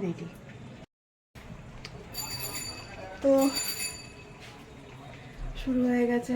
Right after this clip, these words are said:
রাতের ডিনারের প্রিপারেশন, ডিনার কাম ব্রেকফাস্ট, মানে ব্রেকফাস্ট ওরা টিফিন নিয়ে যাবে, ওই জন্য বললাম একবারই করে রাখি, কেন আর পারা যাচ্ছে না,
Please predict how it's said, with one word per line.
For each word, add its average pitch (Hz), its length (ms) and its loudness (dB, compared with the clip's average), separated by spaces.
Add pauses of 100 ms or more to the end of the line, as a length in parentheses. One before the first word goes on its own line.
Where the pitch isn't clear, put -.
রাতের 220 360 2
ডিনারের 208 460 -2
প্রিপারেশন, 247 640 4 (680)
ডিনার 220 360 4
কাম 214 200 0
ব্রেকফাস্ট, 202 540 -4 (280)
মানে 202 180 -4 (120)
ব্রেকফাস্ট 196 480 -6
ওরা 196 180 -2 (580)
টিফিন 226 380 2
নিয়ে 220 220 10
যাবে, 202 220 0 (240)
ওই 196 120 -4
জন্য 202 140 0 (120)
বললাম 202 220 0 (140)
একবারই 196 400 -4
করে 190 160 -2 (100)
রাখি, - 260 -4 (580)
কেন 214 200 0
আর 214 120 -2
পারা 214 260 4
যাচ্ছে 202 360 -4 (100)
না, 196 80 0